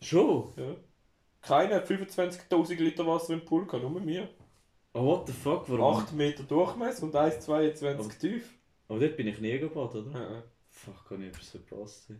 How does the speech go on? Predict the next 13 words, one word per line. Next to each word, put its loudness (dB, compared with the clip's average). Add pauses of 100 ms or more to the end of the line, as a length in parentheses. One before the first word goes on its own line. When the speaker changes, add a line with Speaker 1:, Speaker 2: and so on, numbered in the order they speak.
(100)
Speaker 2:
Wir -10
sind -10
die -2
einzigen 0
gewesen -4
in -2
Rafz, 0
die 0
so -2
einen -2
grossen 0
Pool -2
hatten. -6